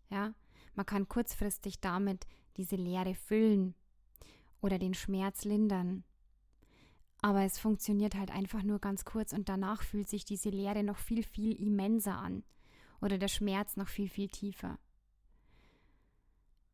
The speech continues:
Dann könnt ihr euch die Frage stellen, habe ich Angst, andere zu enttäuschen? Dieses Thema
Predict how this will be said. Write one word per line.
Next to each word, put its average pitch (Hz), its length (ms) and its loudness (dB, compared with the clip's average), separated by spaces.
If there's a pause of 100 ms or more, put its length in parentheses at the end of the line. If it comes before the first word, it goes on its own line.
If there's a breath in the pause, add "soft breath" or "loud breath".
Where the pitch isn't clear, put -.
(260)
Dann 214 180 6
könnt 247 240 4
ihr 247 80 4
euch 226 80 2
die 233 100 -4
Frage 214 320 0
stellen, 208 540 0 (120)
habe 208 200 -2
ich - 140 -6
Angst, 220 340 2
andere 208 400 0
zu - 120 -2
enttäuschen? 190 720 -4 (1300 soft breath)
Dieses 233 300 2
Thema 214 480 4